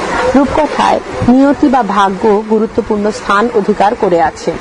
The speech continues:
কেবল কার্যকারণের সূত্রে সব ঘটনার ব্যাখ্যা সম্ভব হয়। আদিম সমাজের মানুষ এ কথা বিশ্বাস করত, আর এ-, সেই জন্যই রূপকথার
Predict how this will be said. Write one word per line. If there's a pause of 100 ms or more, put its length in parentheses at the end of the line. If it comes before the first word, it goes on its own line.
(380)
কেবল
কার্যকারণের (100)
সূত্রে (340)
সব (140)
ঘটনার
ব্যাখ্যা
সম্ভব (120)
হয়। (300)
আদিম (120)
সমাজের (1120)
মানুষ
এ
কথা
বিশ্বাস (120)
করত, (360)
আর
এ-, (100)
সেই
জন্যই (300)
রূপকথার